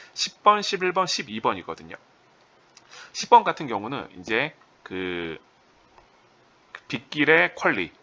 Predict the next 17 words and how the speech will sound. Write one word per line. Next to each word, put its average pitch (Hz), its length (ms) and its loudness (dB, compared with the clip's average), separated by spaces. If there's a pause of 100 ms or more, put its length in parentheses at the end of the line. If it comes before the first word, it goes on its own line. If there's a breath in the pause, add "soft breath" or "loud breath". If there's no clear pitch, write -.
(520)
빗길에서 127 580 0
가장 127 280 0
출력이 143 380 -4
좋은 90 320 -10
거, - 160 -12 (400 soft breath)
그 104 140 -10
다음에 110 460 2
이제 101 80 -8
십일 208 300 -4
번, 107 180 0
지금 101 200 -12
십일 185 260 -4
번이죠. 98 360 -6 (580 soft breath)
십일 160 340 -2
번이 139 380 0 (340 soft breath)
그냥 107 360 -2
일반적인, 123 580 -2